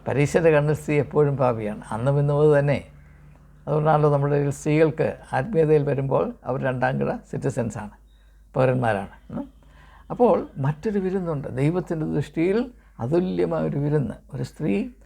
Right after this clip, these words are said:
അവളുടെ വ്യക്തിത്വത്തിൽ വന്ന ആ അഭൗമമായ, ആ, രൂപാന്തരത്തിൻ്റെ ആഹ്ലാദം പ്രകടിപ്പിക്കുന്ന, അവളുടെ വ്യക്തിത്വം തന്നെ ദൈവത്തിൻ്റെ കാൽപ്പാദങ്ങൾ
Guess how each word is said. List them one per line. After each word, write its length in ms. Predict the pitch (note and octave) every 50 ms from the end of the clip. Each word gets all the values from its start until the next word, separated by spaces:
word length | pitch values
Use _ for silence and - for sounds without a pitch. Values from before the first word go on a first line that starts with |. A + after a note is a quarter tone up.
| - - -
അവളുടെ 260 | - D#3 D3 C#3+ C3
വ്യക്തിത്വത്തിൽ 640 | C3 C#3 C3+ C#3 - F#3 F3 - - - - E3+ D#3+ D3
വന്ന 260 | C#3+ C#3+ D3 D#3+ F3 G#3 A#3+ - - _ - - _ _ _ _ _ _ _ - - _ - -
ആ 120 | C3+ C3 C3+ C#3 B2 - - - - - - - _ - - _ - -
അഭൗമമായ, 960 | A#2 A#2+ - - - D#3+ F3+ F#3 F3+ F#3 F#3 F3+ E3 D#3 D3 C#3 C3+ B2 B2 A2+ A2+ A#2+ - _ _ _ _ _ _ _ _ _ _ - _ _ _ -
ആ, 100 | - A#2 A2+ A2+ A#2 A#2
രൂപാന്തരത്തിൻ്റെ 1080 | A#2+ B2 D3+ D#3 D#3+ D3 D#3 D3 C#3+ C#3+ C#3 C#3+ C3 C#3 C3 - - B2+ A#2+ A#2+ A#2+ A#2+ C#3 G3 - - - _ _ _ _ _ -
ആഹ്ലാദം 840 | A2+ A2+ B2+ D3+ E3 D3 - - - E3+ D#3 D#3+ E3 D#3+ D#3+ D#3 D#3 D3
പ്രകടിപ്പിക്കുന്ന, 840 | D3+ D3+ C#3+ C3+ D3 C#3 E3 D#3 D#3+ - - - - B2 A#2 G#2 F2+ - - - - - - - - _ -
അവളുടെ 240 | A#2+ C3 C#3 D3
വ്യക്തിത്വം 560 | C3 C#3 C#3+ C#3+ - - G3+ F#3 - F#3+ F3+ E3+
തന്നെ 300 | D#3 D3+ D#3 D#3+ D#3+ D#3+ - G#3 - - _ - - _ _ _ _ -
ദൈവത്തിൻ്റെ 600 | C#3 C3+ C#3+ D#3+ E3 E3 - - E3+ D#3 D#3 E3
കാൽപ്പാദങ്ങൾ 720 | D#3 C#3 C3+ C#3 D3 - - D#3 C#3+ C#3+ D3+ C#3 C#3 C3+